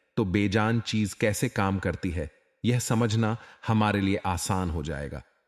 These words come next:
बेजान चीजों के कंपन और उनसे जुड़ी दुनिया हमारे लिए स्पष्ट हो जाती है।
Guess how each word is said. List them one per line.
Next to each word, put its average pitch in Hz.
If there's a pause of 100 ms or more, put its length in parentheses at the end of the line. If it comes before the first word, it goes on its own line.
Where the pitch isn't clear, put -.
(100)
बेजान 113
चीजों 107
के 95
कंपन 104 (240)
और 107
उनसे 113
जुड़ी 101
दुनिया 95
हमारे 92
लिए 87
स्पष्ट -
हो 85
जाती 76
है। 78